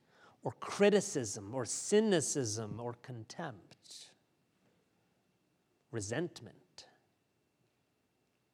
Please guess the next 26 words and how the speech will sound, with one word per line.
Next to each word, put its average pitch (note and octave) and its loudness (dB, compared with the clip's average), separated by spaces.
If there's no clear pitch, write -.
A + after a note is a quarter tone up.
Because C3+ -2
this B3 6
seems C#4 4
to - -6
be G#3 4
what E3 4
Jesus E3 2
is B2+ 0
getting C#3 2
at G2+ -10
here. A2+ -14
It's - 0
not C4 12
that D#4+ 8
we C#4+ 6
shouldn't F#3 6
feel A3+ 6
angry D#3+ 6
at C#3+ 2
times, A#2+ -6
it's C#3+ -6
that D#3 -4
we D#3 2
shouldn't F#3 2
feed D3+ -4
our C3 0